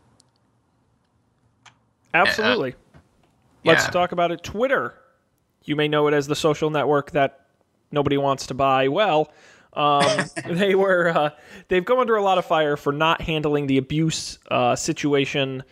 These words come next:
Speaker 1: on their website particularly well. Some have described it as a cesspool for hate. You be the judge, but Twitter has at least begun to do something about it.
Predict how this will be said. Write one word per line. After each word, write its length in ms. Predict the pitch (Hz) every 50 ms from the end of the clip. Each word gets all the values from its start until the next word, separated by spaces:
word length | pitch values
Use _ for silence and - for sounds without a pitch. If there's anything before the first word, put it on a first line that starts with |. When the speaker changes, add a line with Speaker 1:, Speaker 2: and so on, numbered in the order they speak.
| _ _ _ _ _ _ _ -
Speaker 1:
on 200 | 147 151 156 151
their 100 | 147 139
website 360 | 139 135 135 - 143 131 -
particularly 520 | 135 135 147 131 - 127 123 123 127 131
well. 560 | 139 151 190 196 190 156 131 123 120 131 - _
Some 200 | - - 151 139 139
have 100 | 131 -
described 360 | 135 - - 139 135 131 143
it 80 | 131
as 140 | 139 131 127
a 80 | 143 139
cesspool 600 | - - - - 131 120 - - - 143 139 143
for 140 | - 170 165
hate. 320 | 170 185 190 156 - - _ _ _ _ _ _ _ _ _ _ _ _ _ _ _ _ _ _ _ _ _ _ _ _ _ _ -
You 280 | 170 170 196 285 330
be 140 | 269 208 151
the 100 | 131 135
judge, 420 | 123 131 123 110 95 76 - - -
but 320 | 196 190 160 139 139 - - - _ _ _ _ _ - _ _ _ _ _ _ _ _ - _ _ _ -
Twitter 240 | - 214 214 208 190
has 180 | 190 180 156 175
at 80 | -
least 260 | 185 202 208 - - -
begun 260 | 165 143 160 151 147
to 100 | 139 143
do 180 | 139 139 139 135
something 480 | - - 147 135 127 - 139 131 123 -
about 420 | - 135 131 - 127 120 117 117 120
it. 120 | 117 -